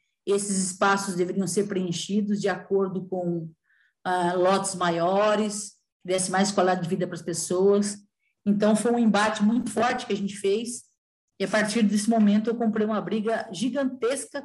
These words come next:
com o ramo imobiliário, e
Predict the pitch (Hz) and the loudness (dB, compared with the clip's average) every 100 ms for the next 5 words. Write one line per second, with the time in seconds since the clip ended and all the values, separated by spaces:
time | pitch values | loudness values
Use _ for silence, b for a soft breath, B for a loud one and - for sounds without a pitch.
0 | - 208 196 180 175 - b b b b | -2 0 0 -2 -8 -16 b b b b
1 | - 190 190 196 190 190 190 208 190 196 | -4 0 4 4 4 2 2 2 4 4
2 | 202 240 - - _ _ _ - 202 202 | 2 -2 -6 -16 _ _ _ 0 4 6
3 | 202 190 | 6 4